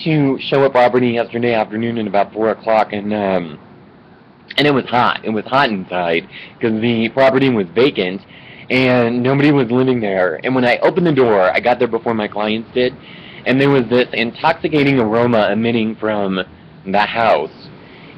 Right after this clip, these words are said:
And I had my suspicion, so I went into the bathroom, and sure enough, somebody had used the bathroom and didn't flush. And, uh, let's just <laughs> say it was not, uh, pleasant,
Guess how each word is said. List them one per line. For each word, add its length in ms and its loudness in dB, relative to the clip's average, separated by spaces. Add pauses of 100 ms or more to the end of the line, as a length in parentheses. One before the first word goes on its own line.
(280)
And 380 2
I 120 0
had 200 4
my 240 4
suspicion, 600 -4
so 80 2
I 120 4
went 180 2
into 140 2
the 100 -2
bathroom, 380 2
and 100 -4
sure 220 2
enough, 280 2 (680)
somebody 280 4
had 100 2
used 300 0
the 80 0
bathroom 580 0 (1120)
and 120 0
didn't 280 -2
flush. 480 0 (640)
And, 380 2
uh, 460 6 (800)
let's 380 0
just 240 -6
<laughs> 40 -20
say 640 -2 (480)
it 240 2
was 340 2
not, 420 0 (160)
uh, 420 4
pleasant, 600 -2